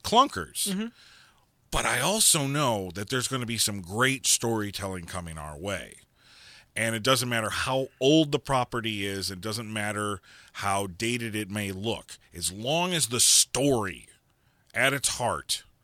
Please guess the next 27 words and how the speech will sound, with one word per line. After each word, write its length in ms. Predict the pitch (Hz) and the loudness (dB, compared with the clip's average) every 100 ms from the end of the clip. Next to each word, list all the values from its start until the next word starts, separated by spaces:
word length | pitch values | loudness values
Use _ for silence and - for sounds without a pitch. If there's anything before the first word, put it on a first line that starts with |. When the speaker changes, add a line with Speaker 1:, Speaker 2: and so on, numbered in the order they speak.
| _ _ _ _ _ _ - | _ _ _ _ _ _ -6
Speaker 1:
is 160 | 107 | 2
solid 640 | - - 170 202 104 67 71 _ _ _ | 6 6 6 4 0 -6 -16 _ _ _
and 140 | 101 98 | -8 -4
is 100 | - | -2
filled 220 | 139 120 | 0 0
with 140 | 101 | -4
quality, 560 | - 143 170 98 78 85 _ _ _ _ _ _ _ _ _ - | -4 0 0 0 -4 -10 _ _ _ _ _ _ _ _ _ -2
then 140 | 123 | 0
it 80 | 151 | 2
doesn't 320 | 151 143 131 | 0 0 0
matter 300 | 131 147 104 | 0 0 0
when 360 | 90 87 110 135 | -4 -4 0 0
it 80 | 143 | 2
was 160 | 131 | 0
made 300 | 110 110 107 - | 0 0 -2 -4
and 200 | 98 104 | -6 -6
how 240 | - 156 104 | -2 0 0
it 80 | |
was 140 | 78 71 | -6 -14
made. 300 | 64 50 - _ _ _ _ _ _ _ | -16 -20 -20 _ _ _ _ _ _ _
And 120 | 92 117 | -4 0
that's 160 | 117 | 4
something 580 | - 147 135 120 117 104 104 | 6 6 2 0 0 -4 -2
I'm 180 | 120 | -2
looking 260 | 123 - 110 | -2 -4 -8
forward 400 | - 107 101 95 | -4 -2 -2 0
to 500 | - 101 95 90 87 | -2 -2 -6 -8 -12